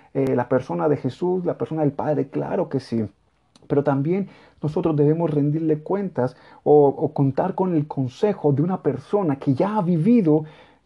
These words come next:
por situaciones que nosotros estamos viviendo ahora mismo. Y es trabajar en equipo, no es contarle, no es llegar como,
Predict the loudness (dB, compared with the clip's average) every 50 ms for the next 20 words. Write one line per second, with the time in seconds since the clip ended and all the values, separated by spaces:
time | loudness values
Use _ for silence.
0 | _ -2 -2 -2 -2 -2 -4 -4 -4 -6 -4 -4 -2 -2 -4 -6 -10 _ _ _
1 | _ -4 -2 0 0 0 -2 -2 0 0 0 0 0 -4 -8 -4 -4 -4 -2 -2
2 | -2 0 -2 -2 -6 -6 -2 0 0 0 2 0 0 2 2 2 2 2 2 0
3 | 0 0 0 -2 -4 -6 -10 -10 _ _ _ _ _ -2 -2 -2 0 0 0 0
4 | 0 0 -2 -4 -4 -2 -2 -2 -2 -4 -6 -2 0 -2 0 0 0 -2 -2 -4
5 | -12 -18 -8 0 2 4 4 4 2 2 0 -2 0 0 0 0 0 0 2 2
6 | 2 4 2 2 2 2 2 2 2 4 4 4 4 2 2 0 -2 0 2 4
7 | 4 2